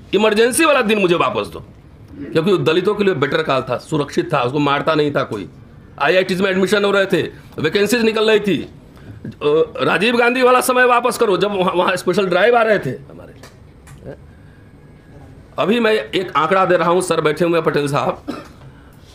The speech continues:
पच्चीस हजार एससी, एसटी, ओबीसी के बच्चे पिछले पाँच साल में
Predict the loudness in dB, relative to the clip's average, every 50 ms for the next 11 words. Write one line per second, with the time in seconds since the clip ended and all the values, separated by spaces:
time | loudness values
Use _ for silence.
0 | -20 -10 -6 -6 -6 -4 -4 -2 2 2 2 2 0 0 -2 -2 -2 -2 0 2
1 | 2 4 4 4 2 0 -2 -2 -2 -2 -2 -2 2 2 2 2 2 0 0 0
2 | 2 2 2 0 0 0 -2 0 0 0 -2 0 -2 -4 -4 -2 -4 -4 -4 -6
3 | -10 -18 -20 -10 -8 -6 -4 0 0 0 0 2 0 0 2 2 0 0 -2 -2
4 | 0 0 0 0 -2 -4